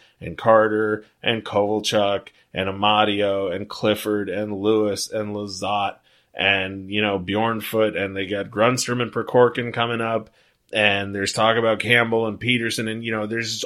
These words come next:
all these conversations. I hadn't really heard anybody but Dennis say anything about Doughty. So the fact that Doughty now introduced the subject into the sort of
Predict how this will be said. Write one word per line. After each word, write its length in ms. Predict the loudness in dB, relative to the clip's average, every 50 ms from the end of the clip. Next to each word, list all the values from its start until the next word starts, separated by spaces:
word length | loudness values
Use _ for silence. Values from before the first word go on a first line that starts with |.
| -10 _
all 340 | 4 8 10 12 12 10 10
these 160 | 4 0 -2
conversations. 560 | 0 0 -2 -2 0 0 0 -2 -2 0 2 4
I 80 | 4
hadn't 440 | 4 2 0 0 0 0 -2 -6 -6
really 440 | -4 -2 0 0 2 2 2 0 -2
heard 340 | -2 -2 0 0 0 -2 -4 -2
anybody 560 | -2 0 0 -2 -2 -2 0 0 0 -2 -2
but 260 | -4 -6 -8 -8 -6
Dennis 560 | -2 -2 0 0 -2 -4 -10 -14 -14 -16 -16 -18 _ _ _ _ _ _ _ _
say 380 | -10 -2 2 2 4 2 2 2
anything 540 | 4 4 4 4 2 0 -2 -4 -4 -4 -4
about 320 | -4 -4 -2 -4 -4 -4
Doughty. 420 | -2 -2 -2 -2 -2 -4 -6 -10
So 140 | -8 -6 -4
the 100 | -4 -4
fact 380 | -2 0 2 2 2 2 2 -2
that 180 | -6 -8 -6
Doughty 440 | -4 0 2 2 2 2 0 -2 -4
now 280 | -4 -4 -4 -4 -4 -4
introduced 760 | -2 -2 -2 -2 -2 -4 -6 -2 0 0 2 2 -2 -4 -6
the 140 | -8 -8 -4
subject 580 | -2 -2 -2 -2 -2 -4 -4 -4 -6 -8 _ _ _ _ _ _ _ _ _ _ _ _ _ _ _ _ _ _ _
into 480 | 2 2 2 2 0 -2 -2 -2 -2 -2
the 100 | -2 -2
sort 320 | -2 0 2 2 2 2
of 300 | 0 -4 -6 -10 -16 -20